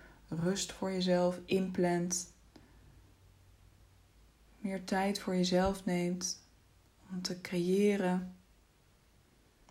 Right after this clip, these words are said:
Leuke dingen doet. Creatief bent.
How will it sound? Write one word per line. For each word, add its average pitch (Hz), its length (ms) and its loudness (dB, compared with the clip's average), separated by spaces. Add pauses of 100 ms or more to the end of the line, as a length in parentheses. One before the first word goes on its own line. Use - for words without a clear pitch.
(1800)
Leuke 185 480 0
dingen 190 280 2
doet. 185 460 -2 (1700)
Creatief 180 560 -4
bent. 170 540 -2